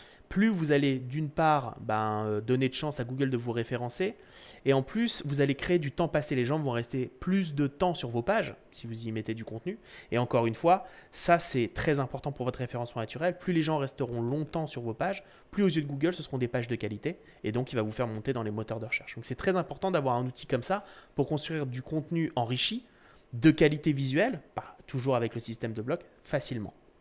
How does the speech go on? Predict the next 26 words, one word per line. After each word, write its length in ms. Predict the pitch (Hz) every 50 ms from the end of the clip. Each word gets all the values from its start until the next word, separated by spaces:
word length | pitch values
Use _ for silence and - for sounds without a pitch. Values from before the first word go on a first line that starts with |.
| _ _ _ _
Eh 60 | 156
bien, 100 | 185 247
une 100 | 254 240
fois 140 | - 302 277
qu'on 140 | - 262 226
a 80 | 214
fait 140 | 208 - 214
ça, 160 | - - 247 208
notre 160 | 170 170 -
site 260 | - 247 - - -
est 80 | 165 139
presque 540 | - - - - - 294 294 - - 233
terminé. 420 | - 208 185 180 180 175 214 285 294
Ce 60 | -
qu'on 160 | - 208 190
va 100 | 190 190
faire, 420 | 185 - - 220 220 220 214 185 -
et 60 | - 131
souvent 340 | - - 175 170 190 202
c'est 160 | 196 - 165 147
dans 140 | 143 143 143
la 100 | 143 135
deuxième 380 | 135 156 170 165 170 185 180
session, 320 | - - 180 170 - - 196
on 160 | 185 170 139
va, 160 | 139 135 135